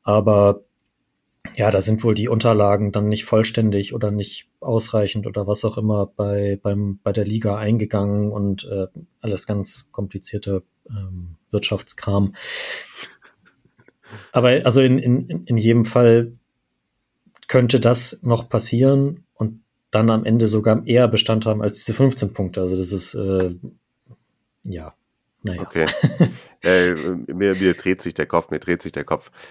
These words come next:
Speaker 2: So, also man kann schlussendlich, wenn man einen Strich drunter zieht, sagen, mit Geld und Bilanzen machst du keine Scheiße.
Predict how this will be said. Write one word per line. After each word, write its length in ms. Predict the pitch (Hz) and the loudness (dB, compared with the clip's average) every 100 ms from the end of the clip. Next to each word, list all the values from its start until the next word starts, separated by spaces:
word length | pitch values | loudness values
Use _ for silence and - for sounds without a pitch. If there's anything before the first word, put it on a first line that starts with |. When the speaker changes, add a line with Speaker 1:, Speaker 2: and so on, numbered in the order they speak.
| - | -12
Speaker 2:
So, 180 | - 85 | 0 2
also 240 | 82 85 - - - | 2 0 -2 -12 -6
man 160 | 87 | -2
kann 220 | 85 90 78 | -2 -2 -4
schlussendlich, 580 | - 85 90 80 85 _ _ _ _ - | -6 -4 -4 -4 -8 _ _ _ _ -12
wenn 240 | 82 87 | -2 0
man 240 | 85 80 76 | 0 -2 -4
einen 180 | 85 69 | -8 -8
Strich 260 | - 104 - | -6 -6 -2
drunter 320 | 95 90 82 | -2 0 -2
zieht, 220 | 92 87 | -4 -4
sagen, 280 | 87 85 90 - _ - | -2 -2 -4 -12 _ -6
mit 240 | 95 - | -6 0
Geld 400 | 95 104 110 - _ _ _ _ _ - | 2 2 -2 -12 _ _ _ _ _ -8
und 160 | 92 | -2
Bilanzen 540 | 90 87 101 98 98 - _ _ _ _ | 2 2 0 -2 -8 -10 _ _ _ _
machst 220 | 90 98 | -4 -4
du 60 | - | -6
keine 260 | - 87 85 | -4 -2 -2
Scheiße. 580 | - 90 104 80 107 | 0 -2 0 -2 -2